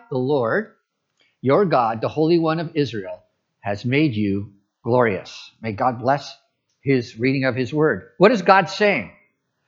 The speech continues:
God is saying, "I'm opening up,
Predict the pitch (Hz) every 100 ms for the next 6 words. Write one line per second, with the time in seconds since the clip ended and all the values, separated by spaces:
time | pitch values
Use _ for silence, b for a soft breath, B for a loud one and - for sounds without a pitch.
0 | _ - 147 202 285 233 - 180 147 147
1 | 175 - _ _ 165 175 180 196 233 262
2 | 277 254 175 185